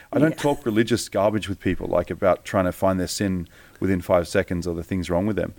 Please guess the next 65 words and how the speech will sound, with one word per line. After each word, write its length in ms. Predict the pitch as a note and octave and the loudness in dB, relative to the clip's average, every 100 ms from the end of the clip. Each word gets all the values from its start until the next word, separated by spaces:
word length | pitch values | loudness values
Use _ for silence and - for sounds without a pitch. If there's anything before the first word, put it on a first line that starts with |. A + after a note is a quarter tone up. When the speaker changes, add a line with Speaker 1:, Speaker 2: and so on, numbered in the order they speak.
| - | 0
Speaker 2:
Yeah. 240 | D#3+ C#3+ - | 2 2 0
Speaker 1:
So 100 | A2 | 0
I 140 | - | 4
approach 420 | G#2+ - C3 C3+ - | 2 2 0 0 0
them 120 | B2+ | 0
through 220 | - G#2 | 0 -2
love. 400 | F2+ F2+ F2 - - | 2 4 2 0 -4
And 120 | G2 | -2
then 120 | G#2+ | 0
what 100 | A#2+ | 2
I 60 | A#2 | 2
do 180 | F#2+ G#2+ | 4 2
is 220 | F#2 - | 2 0
I 60 | F#2 | 2
ask 260 | G2 G#2+ - | 2 2 0
questions 420 | - F#2+ - E2+ | -2 -2 -2 -4
a 40 | |
lot. 180 | E2+ - - _ - - | -4 -4 -8 _ -20 -10
Speaker 2:
Come 180 | D3+ | -4
Speaker 1:
So 160 | C#3 C#3+ | -2 0
Speaker 2:
on. 60 | F#2+ | 2
Speaker 1:
the 80 | G#2+ | 2
other 140 | A#2+ | 2
day 120 | G#2+ | 4
I 60 | G#2+ | 4
had 100 | G#2 | 2
an 40 | G2 | -2
encounter 320 | F2+ G#2+ G2 | 0 2 2
with 120 | F#2 | 0
a 40 | |
guy 280 | F2 F2 F2+ | 0 2 4
and 240 | F2+ F2 F2 | 2 -2 -4
the 40 | |
Holy 180 | E2+ G#2 | 0 0
Spirit 280 | F#2+ G2+ F#2+ | 0 -4 -4
told 220 | - G#2+ | 2 2
me, 80 | F#2+ | 2
he 20 | |
said, 160 | F2 - | -6 -4
"Ask 260 | - G#2 - | 0 0 0
him 60 | C3 | -2
the 80 | A2+ | -2
question, 520 | - G2 - F#2 F#2 - - - - - | 0 0 -2 -6 -8 -14 -20 -20 -20 -4
um, 240 | F2 E2 E2+ | -2 -2 -2
do 100 | F2+ | 0
you 60 | |
know 140 | G2+ G2+ | 2 2
where 140 | F#2+ | 2
joy 240 | E2+ F2+ | 2 0
comes 260 | F#2 F#2+ E2+ | 0 -4 -6
from 260 | - D#2+ - | -6 -6 -6
in 100 | E2+ | -2
life?" 360 | D2+ C2+ - - _ _ - | -2 -2 -6 -20 _ _ -6
And 220 | G2 F#2 | -4 -2
I 80 | E2 | -2
just 200 | F#2 G2 | -2 0
asked 180 | G2 F#2+ | 0 0
this 80 | F2+ | -4
guy 100 | F#2+ | -6
a 40 | |
question. 320 | F2 A2+ - F#2 | -2 -2 -2 -4
He 40 | |
looked 160 | F#2 - | -6 0
quite 240 | - - | 2 2
successful 580 | - - G#2+ - C#3+ | -4 -2 -2 0 -4